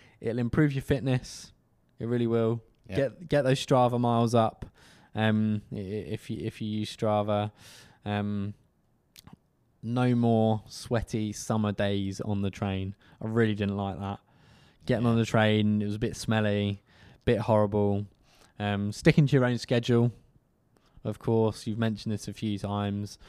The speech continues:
Speaker 1: The difference between being able to leave when I want and know that it will take me this long to get to work through cycling, as opposed to waiting for a train, the train getting delayed. It, I, I can't emphasize how,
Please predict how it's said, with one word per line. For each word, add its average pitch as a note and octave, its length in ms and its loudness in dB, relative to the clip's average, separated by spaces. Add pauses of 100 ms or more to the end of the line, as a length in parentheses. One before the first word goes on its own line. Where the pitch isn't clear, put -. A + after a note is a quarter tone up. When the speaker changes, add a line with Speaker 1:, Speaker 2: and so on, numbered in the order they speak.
(200)
Speaker 1:
The A#2 100 0
difference D3+ 540 2
between G2+ 600 -2
being A2 200 -2
able G#2+ 220 -2
to G#2+ 120 -8
leave A2+ 560 -2
when A2+ 220 -2
I A2 80 0
want G#2+ 420 -2
and G#2 180 -4
know G#2 220 2
that G2+ 280 0 (260)
it A2 80 -8
will A2 80 -4
take G#2+ 200 -2
me G#2 120 -4
this A#2 280 -4
long G2+ 480 -4
to - 120 -12
get - 240 -8
to G#2+ 120 -4
work G2 520 -2
through G2+ 200 -6
cycling, G#2 680 -2 (720)
as A2 100 0
opposed G#2+ 460 2
to G2+ 420 2 (1120)
waiting A2 340 2
for A2 140 -4
a G2+ 60 -2
train, G#2 340 2
the G2+ 80 0
train G#2 340 0
getting G2+ 260 -4
delayed. G2 640 -2
It, G2 260 -8
I, G#2+ 220 -2
I G#2+ 100 -2
can't B2+ 240 0
emphasize G#2+ 540 -2
how, G2+ 480 -4